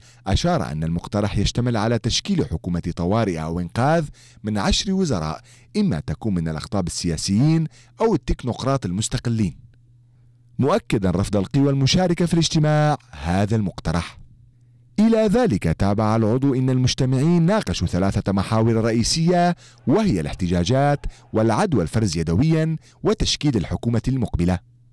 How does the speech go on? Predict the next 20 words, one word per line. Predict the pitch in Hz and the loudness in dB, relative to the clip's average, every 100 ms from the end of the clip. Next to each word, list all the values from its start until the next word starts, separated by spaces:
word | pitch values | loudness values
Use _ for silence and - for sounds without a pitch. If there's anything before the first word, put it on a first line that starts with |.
| - - - - | -20 -20 -20 -6
معتبرا | 131 156 - 233 180 95 | -2 -2 0 0 2 0
أن | 87 87 90 | -2 -2 0
هذا | 87 98 95 | 2 2 2
الاجتماع | 92 - 110 151 180 156 | 0 2 2 2 2 2
يمثل | 156 190 - 90 80 | 2 2 0 -2 -2
رسالة | 80 101 95 | 0 0 2
للمحتجين | 92 87 82 98 92 110 147 | 0 0 0 -2 0 0 2
وأبناء | 117 92 110 98 | 2 0 0 -2
الشعب | 147 117 92 | 0 0 0
العراقي، | 73 78 82 - 160 170 165 - - - | -2 -2 -2 0 2 2 0 -6 -20 -4
حيث | 151 151 | -2 0
أن | 147 214 | 0 0
رئاسة | 98 80 85 90 - | 0 -2 -2 -2 -2
الجمهورية | 85 92 90 95 123 104 | -2 -2 0 2 4 2
والكتل | 90 - 180 180 185 185 - - | 2 0 0 2 0 -2 -10 -8
موجودون | 156 220 135 98 135 143 | -2 0 2 2 2 0
ويسعون | 92 85 - 101 131 90 | 0 0 -2 -2 -2 -2
لحل | 78 - 123 98 | -4 -4 -2 -2
كل | - 170 | -2 0
المشاكل | 165 160 - 87 - 139 | 0 0 0 -2 0 0